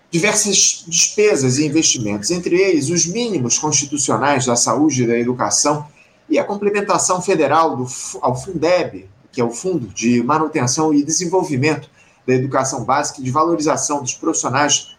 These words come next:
da Educação. Apesar de o relator ter garantido que ambos terão suas rubricas preservadas do novo arcabouço, Rosilene, a educação entrou em alerta após essa medida. Não por acaso vocês, do C N T E, divulgaram uma nota de repúdio contra essa iniciativa do Cláudio Cajado,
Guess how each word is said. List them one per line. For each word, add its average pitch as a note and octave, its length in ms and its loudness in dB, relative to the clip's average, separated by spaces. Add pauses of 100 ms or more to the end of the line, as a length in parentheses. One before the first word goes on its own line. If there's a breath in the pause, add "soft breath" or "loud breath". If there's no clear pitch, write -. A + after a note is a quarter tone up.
da C#3 80 4
Educação. D3 580 -2 (400 soft breath)
Apesar F#3+ 340 0
de F#3+ 100 -2
o - 20 4
relator F3+ 340 2
ter E3 200 0
garantido F3 800 0
que D#3+ 200 0
ambos E3 360 2
terão C#3 200 2
suas C3 300 -2
rubricas D#3 720 0
preservadas E3+ 800 0
do B2+ 80 -4
novo D3+ 220 0
arcabouço, C3 680 -2
Rosilene, G2+ 560 -4 (340 soft breath)
a - 80 -2
educação C#3+ 480 0
entrou D3+ 300 -2
em F3 80 -2
alerta C#3 540 0
após C3 280 0
essa B2+ 220 -2
medida. G2+ 540 -2 (420 loud breath)
Não F#3 100 0
por G#3 120 0
acaso F#3 320 0
vocês, F3+ 480 2
do A#2+ 120 -4
C D#3 180 0
N D3 180 0
T C3 100 -2
E, C#3 140 4
divulgaram D3 580 0
uma C3 160 0
nota D3+ 500 -2
de A#2 140 -6
repúdio C3+ 560 0
contra D3 340 -2
essa G3 220 2
iniciativa D#3 720 0
do A2+ 120 -10
Cláudio C3+ 340 -2
Cajado, C3+ 460 0